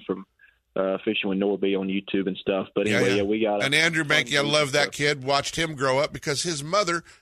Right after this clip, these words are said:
Speaker 2: uh, many years ago used to run the pro staff for Mercury. So, uh, we, we
Speaker 1: She
Speaker 2: love
Speaker 1: sure
Speaker 2: Pa-,
Speaker 1: did.
Speaker 2: we love Pam and, uh, and have watched Andrew, uh, grow up as well. So it's so cool to watch you guys, uh, you know, fishing out there on tour. I did not know Andrew had made it. Is he, did he make it,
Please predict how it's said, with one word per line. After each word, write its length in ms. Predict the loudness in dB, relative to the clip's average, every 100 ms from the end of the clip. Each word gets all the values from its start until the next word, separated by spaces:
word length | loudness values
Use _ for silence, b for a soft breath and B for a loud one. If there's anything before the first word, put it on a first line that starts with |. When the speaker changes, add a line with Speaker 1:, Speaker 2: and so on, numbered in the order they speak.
| B -6
Speaker 2:
uh, 300 | -2 -2 -2
many 220 | -6 -8
years 300 | -6 -8 -8
ago 180 | -10 -10
used 260 | -10 -12 -10
to 100 | -8
run 260 | -6 -6 -8
the 60 |
pro 200 | -12 -10
staff 320 | -8 -6 -6
for 160 | -6 -8
Mercury. 440 | -10 -12 -12 -16 -14
So, 320 | -12 -10 -8
uh, 140 | -6 -6
we, 120 | -8
we 60 | -6
Speaker 1:
She 160 | -2 0
Speaker 2:
love 180 | 2
Speaker 1:
sure 180 | 2 2
Speaker 2:
Pa-, 60 | 2
Speaker 1:
did. 260 | 0 0 0
Speaker 2:
we 160 | 2
love 280 | 4 2 0
Pam 360 | 0 2 2 0
and, 200 | -4 0
uh, 180 | 0 0
and 120 | -2
have 100 | -2
watched 280 | -4 -4 -4
Andrew, 460 | -8 -6 -6 -4 -2
uh, 140 | -4 B B _
grow 260 | -2 0 0
up 180 | -2
as 100 | -8
well. 220 | -4 -4 -2
So 140 | -2
it's 100 | 0
so 220 | 0 -2
cool 280 | -8 -10 -8
to 40 | -8
watch 340 | -8 -10 -10
you 80 | -8
guys, 480 | -2 -2 -2 -6 -10 b b -8
uh, 420 | -6 -4 -4 -6 -8
you 120 | -8
know, 140 | -8
fishing 360 | -8 -6 -6 -6
out 200 | -8 -6
there 200 | -6 -6
on 140 | -6 -8
tour. 300 | -8 -2 0
I 80 |
did 160 | 0 -2
not 240 | -2 -2
know 140 | -2 -2
Andrew 320 | -2 -2 -6
had 160 | -6 -6
made 200 | -6 -6
it. 80 | -8
Is 140 | -8
he, 120 | -8
did 160 | -6 -6
he 80 | -4
make 220 | -4
it, 80 | -2